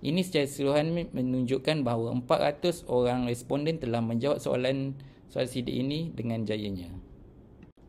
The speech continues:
Seterusnya adalah dapatan data yang berkaitan dengan bakat dan kemahiran guru sejarah di dalam seni muzik.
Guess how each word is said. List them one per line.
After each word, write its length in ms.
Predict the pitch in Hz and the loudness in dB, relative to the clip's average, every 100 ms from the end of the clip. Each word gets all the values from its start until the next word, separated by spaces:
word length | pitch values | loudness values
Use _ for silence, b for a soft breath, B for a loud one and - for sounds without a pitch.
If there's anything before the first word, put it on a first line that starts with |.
| - | -18
Seterusnya 480 | - 151 151 185 180 | -2 -2 0 2 2
adalah 220 | 143 139 | 2 4
dapatan 560 | 135 131 147 160 165 | 2 2 0 0 0
data 400 | 147 143 - 107 | 2 0 0 0
yang 160 | 113 110 | 2 -2
berkaitan 480 | 113 117 120 135 120 | 0 -2 0 0 0
dengan 240 | 110 107 | -2 -2
bakat 460 | 104 131 - 175 - | 0 -2 2 0 2
dan 160 | 135 120 | -2 0
kemahiran 480 | 123 127 143 147 | 0 0 0 -2
guru 240 | 123 135 131 | -2 -2 -2
sejarah 480 | - 139 123 123 123 | -2 0 2 0 -2
di 80 | |
dalam 320 | 117 117 113 117 | 0 0 0 -2
seni 400 | 117 151 151 147 | -2 -2 0 -2
muzik. 420 | 147 139 113 | -2 -4 -6